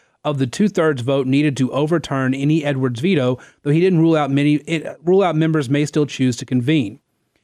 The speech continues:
Senators have come to realize that neither the House nor the Senate will have the votes necessary to override the bill, Cortez said.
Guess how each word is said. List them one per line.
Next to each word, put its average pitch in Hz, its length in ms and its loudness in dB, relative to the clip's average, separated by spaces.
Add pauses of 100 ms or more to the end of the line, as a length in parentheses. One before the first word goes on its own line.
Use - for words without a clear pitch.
(520)
Senators 196 560 0
have 160 180 -2
come 180 200 -2
to 175 60 2
realize 160 420 2
that 139 100 -2
neither 143 260 2
the 127 140 -2
House 160 340 -2
nor 156 140 0
the 131 80 -2
Senate 156 280 0
will 135 160 2
have 139 200 -2
the 135 60 -2
votes 135 260 -2
necessary 135 420 -2
to 127 80 -2
override 131 520 -2
the 139 60 -2
bill, 120 200 -2
Cortez 120 460 -8
said. 151 340 -2